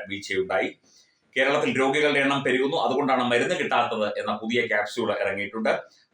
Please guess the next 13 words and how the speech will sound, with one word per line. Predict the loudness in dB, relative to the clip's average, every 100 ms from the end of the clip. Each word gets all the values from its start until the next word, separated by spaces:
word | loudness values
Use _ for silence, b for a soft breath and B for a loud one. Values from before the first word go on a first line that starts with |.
| 0
പറഞ്ഞതെല്ലാം | 2 4 2 2 2
സത്യം, | 0 -2 0
രാഷ്ട്രീയ | 2 0 0 0
വിവാദം | 2 2 2 2
ഉണ്ടാക്കുകയല്ല | 2 0 0 0 2 2
ലക്ഷ്യം, | 0 -2 -4
നിലപാടിൽ | -4 -2 2 2 0 -2
ഉറച്ചു | -2 -2 -4
നിൽക്കുന്നു | -4 -4 -8 -6
എന്ന് | -6 -4 -6 -8 _ -4
തിരുവനന്തപുരം | -2 0 0 0
മെഡിക്കൽ | 0 -2 -4
കോളേജിലെ | -4 -4 -4